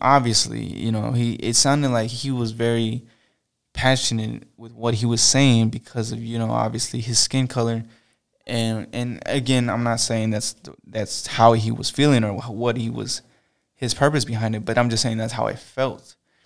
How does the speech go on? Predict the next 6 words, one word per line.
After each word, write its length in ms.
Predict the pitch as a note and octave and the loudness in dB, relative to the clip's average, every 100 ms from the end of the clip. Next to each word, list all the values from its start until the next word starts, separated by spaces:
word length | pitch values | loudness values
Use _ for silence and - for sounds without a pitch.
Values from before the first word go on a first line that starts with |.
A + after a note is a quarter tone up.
| _ _ _ | _ _ _
But 100 | E3 | 0
anyways, 320 | G3+ D#3 A2+ - _ _ _ _ _ _ - | 2 4 2 -4 _ _ _ _ _ _ -8
aside 320 | C3 F3 F#3 | 0 4 4
from 140 | - A2+ | 2 -2
that, 260 | - - - _ _ _ _ _ - | -2 -8 -16 _ _ _ _ _ -6
right, 380 | A#2 A#2 G#2+ | 0 2 0